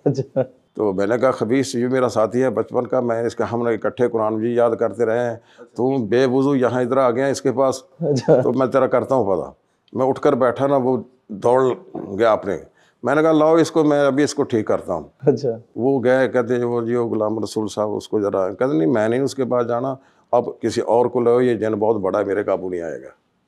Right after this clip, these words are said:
Speaker 1: शेख, ये भी सुनने में आया कि आ-, आपके, अ, अब्दुल सत्तार साहब के पास जिन्नात भी पढ़ा करते थे।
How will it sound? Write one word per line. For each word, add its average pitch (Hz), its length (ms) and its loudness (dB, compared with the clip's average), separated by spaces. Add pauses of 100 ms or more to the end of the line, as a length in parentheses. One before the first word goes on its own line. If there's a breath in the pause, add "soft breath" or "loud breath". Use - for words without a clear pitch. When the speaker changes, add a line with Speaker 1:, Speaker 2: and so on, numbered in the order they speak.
(400)
Speaker 1:
शेख, 214 240 8
ये 233 160 4
भी 233 100 2
सुनने 214 280 6
में 208 120 8
आया 185 120 10
कि 190 160 6
आ-, 151 220 8
आपके, 147 380 6
अ, 151 420 8
अब्दुल 143 180 4
सत्तार 165 260 8
साहब 156 260 6
के 156 60 -2
पास 135 320 4 (540)
जिन्नात 147 380 6
भी 202 80 6
पढ़ा 185 240 6
करते 127 300 4
थे। - 260 -12